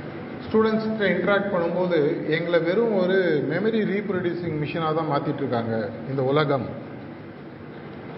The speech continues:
ஏன்னா படிக்கணும், அது திரும்பி படிக்கணும். என்னோட பெண் படிச்ச காலத்துல என்ன பண்ணாங்கன்னா, eleventh படிக்கும் போதே ட்வெல்த் ஸ்டாண்டர்ட் சப்ஜெக்டையும் முடிச்சிட்டாங்க.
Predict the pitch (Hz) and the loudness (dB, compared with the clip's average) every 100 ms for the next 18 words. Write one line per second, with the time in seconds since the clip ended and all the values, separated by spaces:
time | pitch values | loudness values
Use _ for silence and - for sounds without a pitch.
0 | - 156 175 160 160 175 180 214 - 135 | 0 2 4 2 2 2 0 -2 -2 -2
1 | 160 165 170 165 165 170 185 - - - | 0 -2 0 2 2 0 -4 -6 -12 -14
2 | - - - - - - - - - - | -14 -14 -16 -14 -14 -14 -16 -16 -14 -14
3 | - - - - - 151 165 160 160 180 | -12 -12 -12 -12 -4 2 4 4 4 2
4 | 190 175 165 156 175 160 160 160 196 175 | 2 2 2 2 2 4 4 2 2 4
5 | 156 165 160 156 151 165 147 143 143 160 | 4 0 -2 -2 -2 -2 -2 0 0 0
6 | 196 196 185 - 165 165 165 170 202 170 | 0 -2 -2 0 2 0 2 2 2 2
7 | 175 - - 175 170 160 165 156 156 165 | 2 0 -2 0 2 0 0 0 -2 -2
8 | 165 135 - 127 | -2 -4 -2 -4